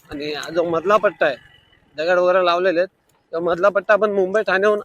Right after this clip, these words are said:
आल्यावर समृद्धीवर जाण्यासाठी. आणि तिकडे बाजूला अजून देखील काही दगड ठेवलेले आहेत. हे बघा, मध्ये डि-, डिवाइड करण्यात आलेलं आहे. हा पडगा कल्याण मार्गे येऊन समृद्धीवर जाणारा रस्ता आहे.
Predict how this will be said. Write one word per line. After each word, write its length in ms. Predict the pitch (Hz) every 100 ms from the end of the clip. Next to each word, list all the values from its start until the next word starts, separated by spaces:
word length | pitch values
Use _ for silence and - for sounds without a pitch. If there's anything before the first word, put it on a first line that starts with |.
| -
आल्यावर 360 | 165 233 233 185 - _ _
समृद्धीवर 420 | 170 180 190 202 175
जाण्यासाठी. 500 | 170 165 135 160 185 _ _ _ _ _ -
आणि 140 | 160
तिकडे 280 | 151 165 180
बाजूला 440 | 151 156 185 190
अजून 200 | 175 180
देखील 280 | 180 160 185
काही 520 | 175 175 175 175 175 -
दगड 360 | 151 165 180 160
ठेवलेले 340 | 147 151 156
आहेत. 120 | 147 - - _ _ _ _ _ _ _ _ _
हे 60 | 139
बघा, 180 | 156
मध्ये 400 | 160 151 156 156
डि-, 300 | 156 147 147
डिवाइड 300 | 143 151 170
करण्यात 340 | - 160 165 160
आलेलं 280 | 143 131 135
आहे. 80 | - _ _ _
हा 60 | 156
पडगा 460 | - 170 170 196
कल्याण 360 | 214 165 175 180
मार्गे 260 | 170 170
येऊन 180 | 175 226 - _
समृद्धीवर 440 | 170 165 165 180 165
जाणारा 360 | 151 139 139
रस्ता 320 | 127 120 _
आहे. 120 | 117